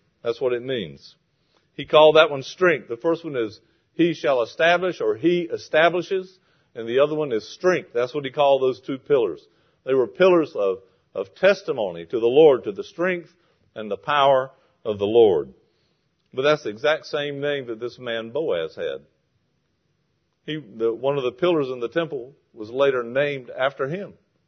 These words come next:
I think that's a curious detail. <clears throat> Boaz in the book of Ruth is a type or an illustration of Christ.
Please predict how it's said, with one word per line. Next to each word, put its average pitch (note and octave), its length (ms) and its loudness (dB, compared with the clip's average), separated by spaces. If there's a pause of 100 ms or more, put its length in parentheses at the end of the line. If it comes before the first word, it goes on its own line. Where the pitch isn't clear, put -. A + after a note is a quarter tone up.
(120)
I A2+ 140 -6
think A#2 160 -12
that's G2+ 160 -6
a F2+ 60 -8
curious A2 440 -2
detail. A2+ 540 -4 (480)
<clears throat> D#3+ 40 -6 (1900)
Boaz C3+ 540 6
in A2+ 160 -14
the A2 60 -8
book C3+ 160 -6
of A2+ 100 -6
Ruth B2+ 320 -2 (1400)
is A#2+ 420 2 (640)
a E2+ 120 -12
type B2+ 500 -6 (400)
or G#2 160 -2
an F#2+ 80 -8
illustration A#2 880 -6 (160)
of - 180 -18
Christ. - 640 -12